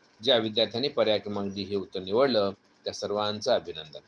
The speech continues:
पुढचा प्रश्न तुमच्या समोर. ओके, प्रश्न दुसरा, पेनिसिलिन अशा जखमा बऱ्या करते की ज्या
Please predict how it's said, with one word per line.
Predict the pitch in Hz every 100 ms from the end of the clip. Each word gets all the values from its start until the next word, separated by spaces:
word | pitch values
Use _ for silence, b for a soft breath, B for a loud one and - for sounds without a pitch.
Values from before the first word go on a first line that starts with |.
| _
पुढचा | 117 123 135
प्रश्न | 131 131 127
तुमच्या | 131 135
समोर. | 123 135 160 - _ _ _ _ _ _ _ _ _ _ _ _ _ _ _ _ _ _ _ _ _ _ _ _ _ _ _ _ _ _ _ _ _ _ _ _ _ _ _ _ _ _ _ _ _ _ _ _ _ -
ओके, | 110 98 - - -
प्रश्न | 127 160 156
दुसरा, | 131 127
पेनिसिलिन | 117 135 160 160 165 175 180 165 -
अशा | 127 170
जखमा | 170 160 156 156
बऱ्या | 143 143
करते | 139 131 107 110 123 151 - _ _ -
की | 143 202 240 _ _ - 113
ज्या | 127 127